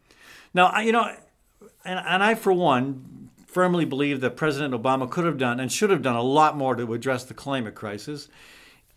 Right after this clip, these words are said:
And the film, we'll, we'll, we'll, we'll let it go. It focuses just on the good stuff that Obama did, and that's, that's okay.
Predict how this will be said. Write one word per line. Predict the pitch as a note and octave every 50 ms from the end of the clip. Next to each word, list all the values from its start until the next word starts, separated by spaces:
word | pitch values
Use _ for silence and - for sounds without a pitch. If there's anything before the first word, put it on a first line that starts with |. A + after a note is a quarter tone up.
| _ _
And | - E3 D#3+ E3+ F3+
the | F#3 G#3
film, | G3+ A#3 G#3+ F#3 F#3 F#3+ G3 F#3+ F#3 F3+ E3+
we'll, | E3+ E3 F3 F3 E3+
we'll, | D#3+ D#3+ F3 - - - - E3
we'll, | E3 E3+ F3+ F3+ F3+
we'll | E3+ F3+ F#3+
let | G#3 G3+
it | F3+
go. | E3+ F#3 D3+ C#3+ D3
It | D3+
focuses | - - A3+ A3+ A3 G#3 A3 F#3 F#3 G3 F3
just | D#3+ - G3 G3+ F#3 E3 F3
on | F#3+ F#3 F#3
the | F3+
good | D3+ F3+ F#3+ F3
stuff | F#3 - - C3+ A#2+ -
that | B2+ A#2
Obama | A#2 G#2+ G#2 A2 G#2+ G#2 G#2
did, | G#2+ D3 D#3
and | F#3+
that's, | A3 A3 F3 - -
that's | - G3 F#3+ - G#3
okay. | F3+ - B2+ G#2+ F#2+ G2+